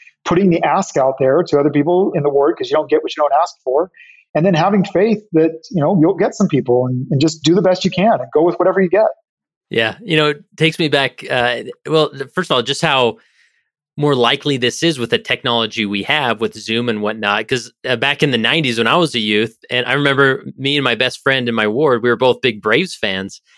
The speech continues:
Speaker 2: And we were like, "We've gotta figure out how to get Dale Murphy to, like, come and do a fireside. Like, that'd be so cool, right?" And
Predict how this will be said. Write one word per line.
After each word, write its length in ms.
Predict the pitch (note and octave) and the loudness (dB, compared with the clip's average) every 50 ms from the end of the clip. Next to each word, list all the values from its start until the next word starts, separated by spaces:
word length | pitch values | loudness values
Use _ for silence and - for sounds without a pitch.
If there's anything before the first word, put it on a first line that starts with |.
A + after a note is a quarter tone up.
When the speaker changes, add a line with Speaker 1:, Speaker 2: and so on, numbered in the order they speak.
| _ _ - | _ _ -6
Speaker 2:
And 160 | B2+ C3+ B2+ | -4 -2 0
we 140 | C#3+ D3+ D#3 | 2 4 4
were 120 | D#3 D3 | 4 4
like, 360 | C#3 C3+ B2+ B2 A#2 - - | 4 4 2 0 -2 -4 -4
"We've 200 | C#3 E3 E3 - - | -4 -4 -4 -2 -2
gotta 220 | E3+ D#3+ D#3+ D#3+ - | -2 -2 -2 -2 -4
figure 280 | - D#3+ D3+ C#3 D3 | -4 -4 -2 0 2
out 100 | C#3+ B2+ B2 | 0 0 0
how 100 | C3+ C3+ | -2 -4
to 80 | C3+ | -4
get 200 | B2+ B2 A#2+ - | -4 -6 -6 -4
Dale 220 | - C#3 C3+ B2+ B2 | -4 -2 -2 -2 0
Murphy 520 | B2 C3+ C#3 C3 - - C#3 A#2+ A2 G#2 | 0 0 0 0 -2 -4 -8 -6 -6 -6
to, 120 | - B2+ A2+ | -4 -4 -2
like, 300 | A2 A2 A2 G#2+ G#2 _ - | 0 0 -2 -2 -6 _ -6
come 240 | - D#3+ C#3+ C#3+ | -6 -4 -2 -2
and 100 | C3+ B2+ | -4 -2
do 120 | B2 C#3 A#2+ | -2 -2 -2
a 60 | A2 | -2
fireside. 640 | - - C#3 B2+ B2 A#2+ A#2 - - A#2+ A2 G#2+ A#2 | -2 -2 0 0 0 -2 -4 -4 -4 -4 -4 -2 -4
Like, 120 | A#2 A2+ | -4 -2
that'd 160 | - C#3 C#3 | -2 -4 -4
be 80 | B2+ B2+ | -4 -6
so 240 | - - C#3+ B2+ A#2+ | -8 -6 -6 -6 -4
cool, 300 | - - E3+ C3 A2+ G#2 | -4 -2 -2 -2 -2 -2
right?" 220 | A#2 B2 C#3+ D3 - _ _ _ - - - - _ _ _ _ _ - | -2 -2 -2 -2 -6 _ _ _ -20 -20 -20 -20 _ _ _ _ _ -4
And 260 | D#3 D#3 D3+ D3+ C#3+ | -2 -2 -2 -2 -6